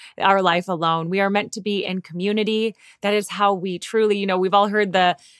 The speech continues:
the, uh, old adage, "Iron sharpens iron." Well, it's true. When we're around others who are staying motivated or learning something new and exciting, and they're excited to tell you, we all know how that energy can be contagious, how it truly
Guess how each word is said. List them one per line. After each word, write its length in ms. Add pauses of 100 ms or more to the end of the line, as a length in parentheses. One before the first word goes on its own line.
the, 260
uh, 380
old 220
adage, 440 (100)
"Iron 320
sharpens 440
iron." 500
Well, 140
it's 280
true. 600 (320)
When 160
we're 200
around 460
others 560
who 280
are 520
staying 500
motivated 760
or 120
learning 360
something 340
new 160
and 80
exciting, 640 (260)
and 140
they're 100
excited 380
to 80
tell 240
you, 200
we 140
all 240
know 240
how 160
that 260
energy 380
can 220
be 160
contagious, 920
how 160
it 100
truly 720